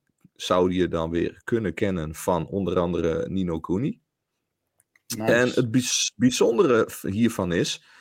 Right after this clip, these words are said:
Speaker 1: is dat het dus de eerste keer is dat Level Five zelf daadwerkelijk weer iets gaat uitgeven op de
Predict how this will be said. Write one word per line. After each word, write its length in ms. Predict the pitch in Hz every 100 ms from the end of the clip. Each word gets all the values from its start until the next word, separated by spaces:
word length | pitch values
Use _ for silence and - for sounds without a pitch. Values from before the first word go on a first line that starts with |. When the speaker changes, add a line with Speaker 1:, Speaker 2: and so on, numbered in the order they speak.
| - _
Speaker 1:
is 220 | - 107 107
dat 180 | 113
het 160 | 113 95
dus 200 | 104 107
de 140 | -
eerste 400 | - 139 185 -
keer 280 | 135 90 82
is 160 | 90 123
dat 180 | 107 92
Level 240 | 110 101
Five 500 | - 90 85 92 - -
zelf 720 | 78 78 135 214 131 - - _ _ _ _
daadwerkelijk 580 | - 92 90 90 90 87
weer 160 | 90 82
iets 180 | 92 -
gaat 160 | 90
uitgeven 800 | - 107 120 87 80 82 82 -
op 220 | 82 78
de 280 | 73 76 76